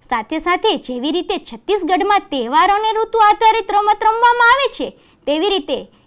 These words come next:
જે ગુજરાતની આપણે રમતો જોઈ એ ઉપરાંત ક્રિકેટ, કબડ્ડી, ખોખો વગેરે જેવી રમતો પણ રમવામાં આવે છે. બાળમિત્રો, આજે આપણે સરસ મજાની રમતો નિહાળી.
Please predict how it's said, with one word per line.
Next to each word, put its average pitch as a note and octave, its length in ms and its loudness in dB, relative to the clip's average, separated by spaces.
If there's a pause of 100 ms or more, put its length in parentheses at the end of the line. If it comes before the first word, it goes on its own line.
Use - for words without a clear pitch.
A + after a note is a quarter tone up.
જે E4 200 0
ગુજરાતની C#4+ 600 -2
આપણે D#4+ 280 0
રમતો B3 520 -4
જોઈ F#4+ 300 2 (260)
એ C#4+ 120 2
ઉપરાંત - 520 -8 (520)
ક્રિકેટ, B3 920 -4 (100)
કબડ્ડી, A3+ 600 0 (160)
ખોખો D#4+ 800 -2 (360)
વગેરે C#4 440 -2
જેવી D4+ 360 -2
રમતો A3+ 440 -6
પણ G#4+ 320 -2
રમવામાં A#3 580 -4
આવે C#3 200 -12
છે. - 260 -16 (200)
બાળમિત્રો, B3+ 600 -4 (220)
આજે A3 280 -6
આપણે D4 260 -2
સરસ D#4+ 460 2
મજાની D#4+ 440 -2
રમતો A#3+ 400 -6
નિહાળી. A3 460 -10